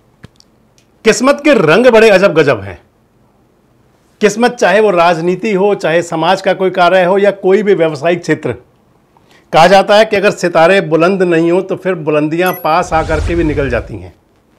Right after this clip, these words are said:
क्योंकि आजकल समय चुनावी है। हरियाणा के अंदर विधानसभा का चुनाव है, पाँच अक्टूबर को मतदान होना है और आज नामांकन का अंतिम दिन है। सभी राजनीतिक दलों ने अपने कैंडिडेट तय कर दिए हैं।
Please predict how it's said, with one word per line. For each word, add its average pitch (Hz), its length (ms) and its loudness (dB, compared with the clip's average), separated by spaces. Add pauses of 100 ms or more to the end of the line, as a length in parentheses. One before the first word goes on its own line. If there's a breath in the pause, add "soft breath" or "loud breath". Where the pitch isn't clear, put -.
(380 soft breath)
क्योंकि 190 200 2
आजकल 185 380 2
समय 190 280 -4
चुनावी 151 400 -4
है। 104 180 -12 (720)
हरियाणा 165 320 0
के 196 120 -6
अंदर 180 200 -4
विधानसभा 160 480 -4
का 165 120 -4
चुनाव 151 380 -4
है, 165 100 -4
पाँच 147 300 -8
अक्टूबर 147 380 -8
को 160 140 -10
मतदान 139 400 -4
होना 135 240 -4
है 175 140 -6 (260 loud breath)
और 156 140 2
आज 156 400 0 (340)
नामांकन 147 640 -2
का 156 120 -6
अंतिम 147 320 -4
दिन 135 160 -2
है। 90 200 -16 (1160)
सभी 190 360 -2
राजनीतिक 175 640 0
दलों 175 220 0
ने 196 100 -2
अपने 175 260 -4
कैंडिडेट 180 680 -4
तय 165 140 0
कर 147 180 -4
दिए 107 220 -10
हैं। 92 200 -16